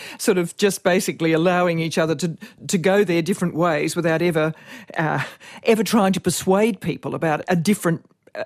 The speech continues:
things that, uh, upset you. So, I mean, I ju-, again, I just don't know whether the Australian people are ready for that, Kishore.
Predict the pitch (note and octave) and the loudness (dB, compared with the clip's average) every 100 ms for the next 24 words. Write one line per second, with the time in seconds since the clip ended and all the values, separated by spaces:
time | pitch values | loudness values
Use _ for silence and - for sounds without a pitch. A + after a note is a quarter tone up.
0 | - - A#3+ G#3 G3+ - - F#3+ G3+ - | -8 0 2 4 2 -2 0 0 0 -2
1 | - D4 - - - D3 F#3 G3+ F#3 G#3 | 0 -2 -2 -4 -4 0 2 4 2 2
2 | A3+ - G3 A#3 B3+ G3 F#3 B3 - G3+ | 2 0 0 2 2 2 0 -2 0 0
3 | D#3 F#3 F#3 E3+ E3 D#3+ E3 E3 G3+ F#3 | 2 2 2 2 0 0 0 0 0 0
4 | E3 D#3 F#3 D#3+ D#3 F3 G#3+ G#3 C#3 C3 | 0 0 0 0 0 2 0 -2 -4 -4
5 | A2+ C#3 B2+ - - | -6 -6 -8 -8 -10